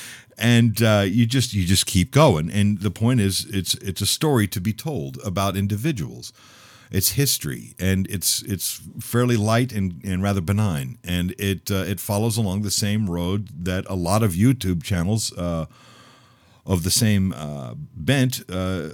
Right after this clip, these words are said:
find their little bits of success, and that, and that is, uh, history is fascinating to a lot of people. Graveyards are specifically very, uh, fascinating for folks, and tombstones and headstones and whatever you wanna call 'em, and, uh, markers, <clears throat> and the people that, that lie there.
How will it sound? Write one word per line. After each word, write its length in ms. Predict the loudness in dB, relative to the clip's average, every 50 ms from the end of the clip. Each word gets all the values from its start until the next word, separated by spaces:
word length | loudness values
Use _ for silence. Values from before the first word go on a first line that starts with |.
| -8
find 340 | -8 -2 0 2 4 4 4
their 160 | 4 2 2
little 180 | 2 0 0 0
bits 200 | -2 -2 -4 -2
of 60 | -2
success, 540 | -2 0 0 2 2 4 4 4 2 2 2
and 160 | 2 2 2
that, 160 | 2 0 0 0
and 140 | 0 2 4
that 120 | 4 4 6
is, 320 | 4 4 4 2 0 -4 -4 -6
uh, 140 | -6 -4
history 560 | -4 0 2 2 2 2 0 -2 -2 -2 -2 -2
is 140 | -4 -6
fascinating 500 | -4 -2 0 0 0 0 0 0 0 0
to 140 | 0 0 -2
a 20 | -2
lot 160 | -2 -4 -4
of 60 | -4
people. 280 | -2 -4 -4 -4 -6 -6
Graveyards 600 | -2 2 2 2 2 2 2 2 0 0 -2 -4
are 40 |
specifically 680 | -6 -6 -8 -8 -8 -4 -2 -2 -2 -2 -4 -4 -4 -6
very, 440 | -4 -2 0 0 2 2 0 -2 -2
uh, 120 | -4 -6
fascinating 580 | -8 -6 -4 -4 -4 -4 -6 -6 -6 -6 -6 -8
for 160 | -8 -10 -10
folks, 380 | -8 -6 -6 -6 -4 -6 -6 -8
and 260 | -8 -8 -8 -10 -14 _
tombstones 640 | -2 -2 -2 0 -2 -2 -2 -2 0 0 -2 -2 -4
and 180 | -4 -6 -8 -10 -18 -20 -20 -20 -20 -20 -20 -20 -20 _
headstones 580 | _ -4 -2 -2 -4 -6 -4 -4 -4 -4 -4 -4
and 80 | -6
whatever 180 | -6 -6 -6 -6
you 60 | -6
wanna 140 | -8 -8 -8
call 220 | -6 -6 -6 -6
'em, 120 | -6 -8 -10 -8
and, 320 | -8 -6 -4 -4 -4 -4
uh, 80 | -4 -2
markers, 580 | 0 2 2 2 2 0 -6 -6 -6 -8 -12 -16 _
<clears throat> 360 | _ -6 -6 -2 -4 -2 2
and 140 | 4 4 4
the 60 | 4
people 320 | 6 4 4 6 4 4
that, 240 | 4 4 2 2 2
that 160 | 0 0 0
lie 240 | 2 2 4 4 2
there. 260 | 2 -2 -4 -6 -10